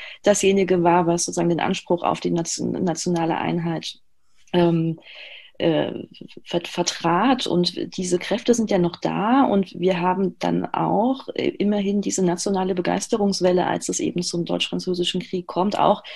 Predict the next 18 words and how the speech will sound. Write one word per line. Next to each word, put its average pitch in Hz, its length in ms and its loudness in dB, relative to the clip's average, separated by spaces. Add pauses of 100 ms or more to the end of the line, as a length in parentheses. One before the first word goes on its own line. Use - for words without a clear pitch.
(160)
in 202 160 0
süddeutschen 185 640 2
Ländern, - 500 -4
äh, - 80 -2
obwohl 170 340 2
man 196 180 6
dort 165 220 2
eben, - 260 -2
ne, 196 440 -2
der, 180 200 -4
der 185 140 -6
preußischen 175 520 -2
Suprematie, 175 640 -4 (480)
ähm, 165 560 2
äh, - 320 -4
die, - 300 -8
die 170 100 -6
preuß-, - 420 -4